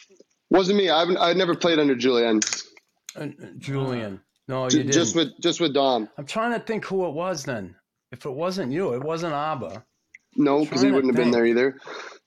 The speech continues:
Speaker 1: Could have been Wei-,
Speaker 2: Christ.
Speaker 1: Weiser could have been there maybe.
Speaker 2: So you had, um, no, I don't know if it was Weiser.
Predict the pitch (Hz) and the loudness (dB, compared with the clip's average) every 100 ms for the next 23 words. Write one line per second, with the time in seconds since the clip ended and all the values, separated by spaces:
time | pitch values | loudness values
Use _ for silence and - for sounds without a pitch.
0 | - 151 143 135 120 147 156 147 151 156 | 0 2 4 4 4 2 2 2 2 2
1 | 180 - 165 156 165 165 160 160 170 165 | 0 2 0 2 2 4 4 4 2 0
2 | - - - 208 190 180 202 202 202 190 | -6 -16 -8 -2 0 0 0 0 0 0
3 | 175 - - 160 147 143 139 - _ - | -2 -8 -8 -6 -4 -4 -8 -12 _ -20
4 | _ _ _ 147 147 170 185 202 190 180 | _ _ _ -10 -8 -6 -4 -4 -4 -4
5 | 170 139 151 135 123 143 135 - 110 | -6 -8 -10 -10 -6 -6 -6 -6 -8